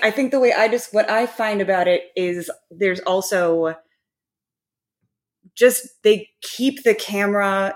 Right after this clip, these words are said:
in other jump scares are when they keep the camera forward, like, pointing forward at something,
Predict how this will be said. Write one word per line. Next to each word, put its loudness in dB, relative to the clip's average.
in 4
other 2
jump 0
scares 0
are -2
when 0
they 0
keep -4
the 4
camera -2
forward, 4
like, -2
pointing -4
forward 0
at -2
something, -2